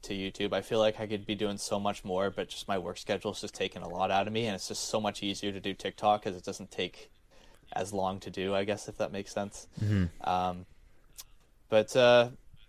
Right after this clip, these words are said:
Speaker 1: yeah, it, I, I, I find it a little frustrating 'cause sometimes just playing it back, and it's just like, "Oh, why can't I, you know, have that personality out on the ice when just doing a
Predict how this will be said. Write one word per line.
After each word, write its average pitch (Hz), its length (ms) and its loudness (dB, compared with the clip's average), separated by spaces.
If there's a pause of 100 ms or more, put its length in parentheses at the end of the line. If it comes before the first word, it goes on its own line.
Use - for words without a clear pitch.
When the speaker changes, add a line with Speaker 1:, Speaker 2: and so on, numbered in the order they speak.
(120)
Speaker 1:
yeah, 123 220 6
it, - 260 2
I, 120 220 4
I, 117 200 2
I 127 120 4
find 117 220 2
it 110 40 2
a - 20 0
little 104 200 2
frustrating 101 640 -2
'cause 92 300 -4
sometimes 113 420 -2
just - 160 -10
playing 107 300 0
it 78 120 -4
back, 104 340 4
and 107 80 -8
it's 101 140 -8
just - 160 -10
like, 113 140 0
"Oh, 113 80 4
why 123 240 8
can't 131 260 -2
I, 113 160 2 (240)
you 127 80 -10
know, 95 140 -6 (580)
have 117 240 2
that 107 200 2
personality 110 600 4
out 110 100 8
on 104 120 2
the 107 100 6
ice 107 320 4
when 101 280 -4 (200)
just - 220 -12
doing 107 180 0
a 98 80 -4